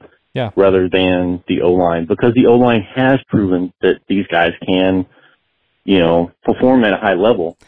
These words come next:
Speaker 1: Well, and, and I think that that's fair. I mean, I, I don't know how people can scrutinize Joe Barry for the failures of the defense, but then when it comes to the offensive line, say all these five guys just suddenly suck and it's their fault. Like, <laughs> I,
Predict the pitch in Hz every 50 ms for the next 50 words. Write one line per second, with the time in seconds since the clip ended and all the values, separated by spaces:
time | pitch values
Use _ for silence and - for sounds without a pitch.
0 | _ _ _ _ _ - 240 214 175 180 175 170 - 180 170 156 143 - - 151
1 | 151 - 175 160 139 - 127 - 127 113 - - - 196 190 147 110 98 101 104
2 | 107 113 123 - 127 127 135 147 143 117 120 127 110 123 123 117 - 131 123 -
3 | 117 - - 110 101 - - 139 135 117 127 120 113 110 104 - - 127 117 107
4 | 101 107 113 123 123 110 107 104 101 - _ _ _ _ _ _ _ _ _ _
5 | - 139 123 117 - - 131 127 127 127 120 107 110 107 98 104 95 113 135 143
6 | - - 107 101 98 95 - - - - _ _ _ _ _ _ _ _ _ _
7 | _ _ _ 127 110 123 123 127 123 117 - 135 127 110 113 113 110 117 113 110
8 | 104 - 117 101 - 101 104 120 131 127 120 101 - 113 107 143 147 143 139 135
9 | 135 120 - - 135 123 120 117 110 120 123 120 120 117 104 - 107 - - 131
10 | 120 110 117 110 98 - - - 131 120 - 113 107 101 - - - 117 104 92
11 | - 123 131 131 110 - - - 107 107 110 104 - - - - 156 - _ _
12 | - - - _ _ _ _ _ _ _ _ _ _ _ - - -